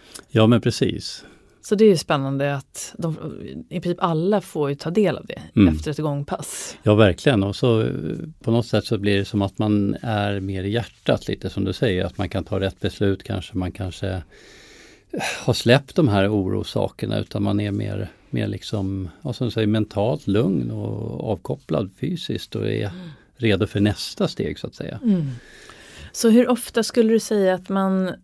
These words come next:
Speaker 2: om man nu vill använda gång, ett gångpass för att hålla den här, eh, låg, sin grundspänning låg då, som jag brukar kalla det här när man har en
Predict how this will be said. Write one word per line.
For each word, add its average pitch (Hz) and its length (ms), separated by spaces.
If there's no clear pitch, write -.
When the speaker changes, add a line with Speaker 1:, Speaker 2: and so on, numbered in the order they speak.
Speaker 2:
om 196 120
man 196 260
nu 196 140
vill 190 140
använda 202 520
gång, 196 300
ett 180 120
gångpass 214 480
för 180 180
att 165 100
hålla 202 380
den 180 200
här, 143 460
eh, - 80
låg, 147 300
sin 180 180
grundspänning 156 560
låg 190 280
då, 131 100
som 147 180
jag 139 80
brukar 143 600
kalla 143 260
det 151 80
här 131 160
när 139 100
man 135 140
har 170 200
en 139 240